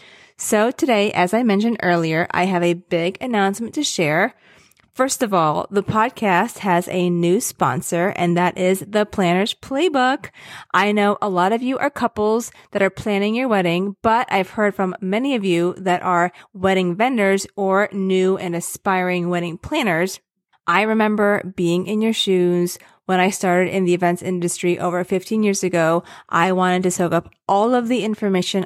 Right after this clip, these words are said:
I could get my hands on. I read magazines, industry publications, newsletters, blogs, studied for different certifications, all with the goal in mind of becoming an awesome planner.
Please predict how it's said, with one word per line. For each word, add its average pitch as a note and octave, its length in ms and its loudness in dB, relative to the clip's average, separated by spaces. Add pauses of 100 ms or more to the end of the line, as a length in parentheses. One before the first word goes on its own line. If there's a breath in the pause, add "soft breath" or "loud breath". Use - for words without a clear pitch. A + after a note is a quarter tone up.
I - 80 -4
could F3 160 -6
get E3 140 -4
my D#3+ 140 0
hands F3 440 0
on. F#3 300 2 (260 loud breath)
I F3+ 120 0
read D#3+ 180 2
magazines, G3 840 0 (260 loud breath)
industry F#3 420 0
publications, G#3 840 0
newsletters, G3+ 680 2 (100)
blogs, F3+ 540 0 (100)
studied G3 380 -2
for G3 100 -6
different F3 280 -6
certifications, A3 880 -4 (320 loud breath)
all G#3 260 2
with G#3+ 140 2
the G#3+ 80 2
goal G3+ 180 0
in G3 180 -2
mind E3+ 300 0
of F3 220 -4
becoming F3 520 0
an E3 140 -4 (100)
awesome G3+ 520 0 (580 loud breath)
planner. - 480 -2